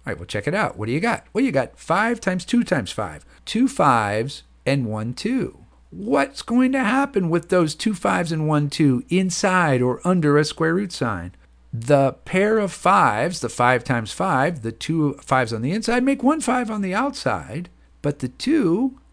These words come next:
doesn't have a partner. It doesn't get to come on the outside. It stays inside. We just simplified the square root of fifty.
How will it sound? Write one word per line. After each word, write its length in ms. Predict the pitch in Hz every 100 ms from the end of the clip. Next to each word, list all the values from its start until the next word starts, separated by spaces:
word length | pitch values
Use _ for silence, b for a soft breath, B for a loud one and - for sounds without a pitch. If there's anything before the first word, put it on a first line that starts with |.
| -
doesn't 320 | 82 90 123
have 240 | 139 220
a 80 | 233
partner. 600 | - 156 107 107 92 - -
It 200 | 123 -
doesn't 340 | 127 143 151
get 160 | 233 233
to 100 | 277
come 240 | - 156
on 120 | 131
the 120 | 117
outside. 460 | 104 90 - 98 101
It 140 | 135
stays 400 | 143 - 180 208
inside. 680 | 214 302 294 - 123 80 - - b
We 100 | -
just 280 | 113 139 -
simplified 640 | - 190 - - 98 87
the 80 | 110
square 280 | 113 - 90
root 120 | 104
of 80 | 139
fifty. 420 | - 208 - -